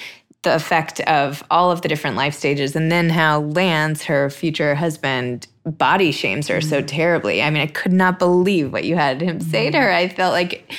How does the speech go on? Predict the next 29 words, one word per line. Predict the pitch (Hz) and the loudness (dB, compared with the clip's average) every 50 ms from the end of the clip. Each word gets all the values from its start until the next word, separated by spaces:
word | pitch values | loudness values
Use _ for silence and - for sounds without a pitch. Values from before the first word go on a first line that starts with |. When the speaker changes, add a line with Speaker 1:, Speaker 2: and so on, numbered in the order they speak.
| - - - | -14 -8 -4
Speaker 1:
you | - 185 | 0 0
know, | 165 143 160 170 | 2 2 2 2
what | 170 196 208 - | 2 0 0 0
did | - 175 - | -2 -6 -4
she | - - 175 | -2 -2 0
look | - 185 214 233 - | 2 0 0 0 2
like? | 277 233 185 165 175 170 | 2 4 4 4 2 2
Like, | 170 170 170 | 2 0 2
Speaker 2:
Mm. | 165 | 2
Speaker 1:
was | 160 190 190 180 | 2 2 2 2
it | 180 - | 0 2
really, | 180 190 190 180 - | 2 2 2 0 0
you | - 175 170 | 0 0 0
know, | 151 117 110 143 - - - - - _ _ - - _ _ _ _ - | 0 -2 -4 -6 -10 -16 -20 -20 -20 _ _ -20 -20 _ _ _ _ -2
tell | - 233 220 | 0 0 2
me, | 220 226 214 190 | 2 2 2 2
just | 190 202 202 - | 0 0 -2 0
tell | - 233 208 | 0 2 2
me | 202 190 | 4 4
a | 180 | 4
little | 180 170 165 160 | 2 2 2 0
more | 156 151 151 143 | 0 0 0 0
about | 139 135 127 127 - | 2 2 0 0 0
the | 139 | -2
body | 139 139 139 139 143 139 | 0 2 2 2 2 0
image | 131 123 131 120 123 - - - - | -2 -2 -2 -4 -4 -6 -8 -10 -10
dimension | 196 180 151 143 143 139 139 - - 139 123 107 | -8 -6 -4 -4 -4 -4 -4 -6 -6 -6 -4 -4
of, | 95 95 - - | -4 -4 -2 -2
uh, | 107 90 147 156 | 0 0 0 -2